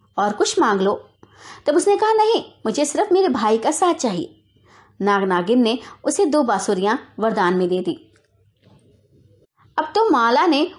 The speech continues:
उनका धन्यवाद किया और तुरंत बांसुरियों की परख करने के लिए सबसे पहले दुख की बांसुरी बजाई। बांसुरी की धुन ऐसी थी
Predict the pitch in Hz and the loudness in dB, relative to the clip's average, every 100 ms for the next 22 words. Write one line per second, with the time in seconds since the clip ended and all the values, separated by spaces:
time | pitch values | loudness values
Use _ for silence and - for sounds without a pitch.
0 | - 320 403 403 247 233 202 165 - 220 | -2 0 2 2 2 2 2 -2 -2 0
1 | 339 440 453 392 466 254 226 254 247 254 | 2 2 0 0 0 0 0 0 2 0
2 | 254 247 190 262 226 202 208 202 196 294 | 0 -4 -2 -2 -2 0 -2 -2 -2 -2
3 | 277 269 349 330 196 202 208 185 - - | -4 -4 -4 -2 -2 -2 -2 -4 -6 -8
4 | 226 247 - - 196 240 302 233 - - | -4 -2 -2 -2 -4 0 0 0 -4 -16
5 | - _ _ _ _ _ _ _ - - | -20 _ _ _ _ _ _ _ -20 -20
6 | - 254 302 311 403 370 330 330 330 - | -8 -2 0 2 2 2 0 2 0 -2
7 | - - 254 - 349 320 269 339 | -8 -4 -2 2 0 0 -2 -2